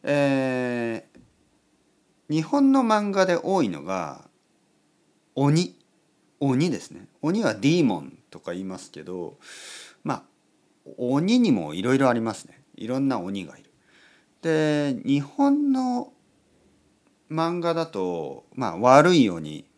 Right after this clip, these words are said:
もいるし、いい鬼もいるんですよね。これが日本漫画っぽい。ね。いつも悪いものといいものがいる。人間にもいい人と悪い人がいるように、鬼にも、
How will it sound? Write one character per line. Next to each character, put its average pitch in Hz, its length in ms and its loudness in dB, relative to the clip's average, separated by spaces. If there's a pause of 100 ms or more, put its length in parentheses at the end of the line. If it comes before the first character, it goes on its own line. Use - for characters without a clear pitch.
(120)
も 92 140 -10
い 92 100 -8
る 123 100 -2
し、 104 540 -8
い 233 260 0
い 104 60 0
鬼 104 300 -6
も 78 160 -10
い 78 80 -14
る 101 120 -10
ん 76 80 -14
で - 80 -18
す - 100 -18
よ - 100 -20
ね。 - 200 -20 (1040)
こ 185 100 -6
れ 196 60 -2
が 190 80 0
日 139 160 0
本 143 240 0
漫 123 200 0
画 113 100 -2
っ - 80 -10 (100)
ぽ - 120 -10
い。 - 60 -18 (400)
ね。 170 140 -12 (460)
い - 100 -10
つ 180 120 -6
も 117 200 -2
悪 113 340 0
い 127 80 4
も 90 160 -4
の 87 120 -10
と 82 160 -8
い 101 120 -4
い 95 40 -6
も 73 140 -12
の 65 100 -20
が - 180 -20 (120)
い - 80 -12
る。 - 120 -20 (760)
人 196 280 2
間 196 140 4
に 185 160 0
も 82 440 -6 (200)
い 117 100 -4
い 101 40 -6
人 - 200 -12
と 80 140 -12
悪 90 240 -6
い 78 40 -12
人 78 200 -16
が 76 80 -12
い 78 80 -14
る 92 100 -10
よ 85 120 -8
う 76 40 -14
に、 73 340 -18 (560)
鬼 143 300 2
に 95 140 0
も、 71 260 -18